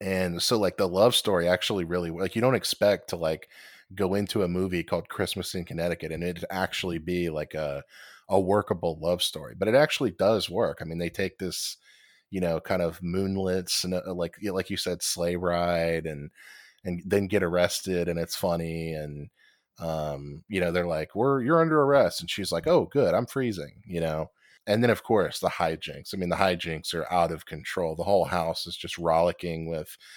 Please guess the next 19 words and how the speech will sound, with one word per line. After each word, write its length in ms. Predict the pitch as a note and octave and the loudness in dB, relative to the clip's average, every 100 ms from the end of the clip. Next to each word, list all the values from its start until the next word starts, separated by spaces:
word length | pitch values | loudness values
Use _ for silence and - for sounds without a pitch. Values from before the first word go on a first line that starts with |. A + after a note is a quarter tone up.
| - | -20
it's 80 | _ | _
like 100 | B2+ | 2
an 60 | A2 | 4
episode 360 | G#2+ - G#2 | 2 2 0
of 80 | E2+ | 0
Frasier 520 | - F2 F2 E2+ E2 | -4 -2 -2 -4 -6
or 60 | D2+ | -6
something. 500 | - D#2 F2 E2 - | -8 -10 -12 -14 -12
Like, 180 | D#2+ - | -14 -8
there's 220 | F2 - | -8 -6
just 160 | F#2 F2+ | -6 -2
all 120 | E2+ | -4
kinds 320 | - E2+ D#2+ | -4 -8 -6
of 280 | D#2+ D#2+ - _ - - _ | -12 -12 -18 _ -20 -20 _
misunderstandings 1120 | A2 - A2 G2+ - F#2+ F2+ F2+ F2+ F2 F2 | -4 2 2 2 -2 -2 0 -2 -2 -4 -8
and 140 | F2 E2+ | -8 -8
misapprehensions 840 | F2+ G2+ F2 - F2 E2+ F2 E2+ | -4 -4 -4 -4 -6 -6 -6 -8
going 360 | - F2 E2+ D#2+ | -6 -4 -4 -4
on. 440 | D#2+ D#2+ D#2 D#2 | -4 -2 -4 -6